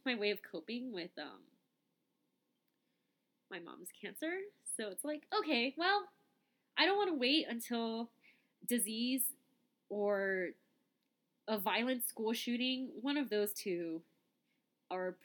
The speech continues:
probably the most likely for how I'm going out in this world, unfortunately, just because of my vocation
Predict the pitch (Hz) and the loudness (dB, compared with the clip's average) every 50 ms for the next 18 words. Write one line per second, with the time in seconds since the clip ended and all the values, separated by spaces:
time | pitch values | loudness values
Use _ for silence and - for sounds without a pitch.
0 | - - 269 254 254 247 226 190 196 196 202 196 185 190 190 202 202 - 175 170 | -8 -4 -2 -2 -2 -2 -2 -2 -2 -2 -2 -2 -4 -4 -4 -4 -4 -4 -4 -4
1 | 175 180 - 175 175 170 165 - - 165 160 165 165 175 165 160 160 165 160 165 | -4 -4 -4 -4 -4 -4 -4 -6 -6 -6 -6 -6 -6 -8 -8 -8 -8 -8 -8 -6
2 | 165 165 160 151 147 165 160 160 165 160 - 165 160 151 151 - 139 165 - - | -6 -6 -6 -6 -6 -8 -8 -6 -6 -8 -6 -6 -8 -8 -8 -10 -12 -14 -12 -12
3 | 156 147 160 - 165 160 147 139 160 160 - 208 - - 156 - 160 151 160 156 | -12 -12 -10 -10 -10 -10 -8 -8 -8 -8 -8 -8 -8 -8 -8 -8 -8 -8 -8 -10
4 | 160 165 156 143 127 127 151 - _ _ _ _ _ _ _ _ _ _ _ _ | -10 -10 -10 -8 -8 -8 -10 -12 _ _ _ _ _ _ _ _ _ _ _ _
5 | _ _ _ _ 180 208 208 196 - 220 190 185 185 - 190 180 175 170 170 175 | _ _ _ _ -2 -2 0 0 2 2 2 2 0 -2 -2 -2 -2 -4 -6 -8